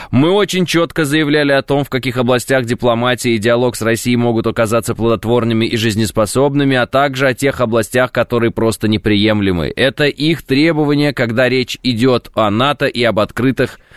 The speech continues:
на, ну, открытых мы очень четко об этом говорили, ну, ясно.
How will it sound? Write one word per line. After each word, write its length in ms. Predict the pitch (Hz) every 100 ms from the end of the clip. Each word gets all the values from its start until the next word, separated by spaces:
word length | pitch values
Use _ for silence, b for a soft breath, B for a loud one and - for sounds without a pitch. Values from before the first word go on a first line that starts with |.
| B B -
на, 560 | 92 98 98 98 95 92
ну, 220 | 87 147
открытых 540 | 143 120 139 143 123
мы 80 | 120
очень 240 | 117 113 110
четко 260 | 120 -
об 80 | 95
этом 160 | 98 90
говорили, 300 | 87 69 64
ну, 100 | 107
ясно. 280 | 90 -